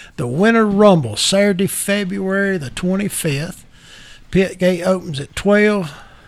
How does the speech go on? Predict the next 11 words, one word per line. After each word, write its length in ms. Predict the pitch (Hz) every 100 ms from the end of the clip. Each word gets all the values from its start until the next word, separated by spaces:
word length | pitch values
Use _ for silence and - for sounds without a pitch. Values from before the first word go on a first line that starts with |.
| -
Green 360 | 131 165 190 185
flag's 480 | - 190 196 180 147
gonna 240 | 185 180
drop 280 | 175 175 -
at 140 | 104
four. 680 | - - - 98 120 - - - _ - - -
Six 340 | - 180 165 -
oh 160 | 170
two 320 | 160 - 233
late 300 | 220 196 185
models, 540 | 180 165 165 180 185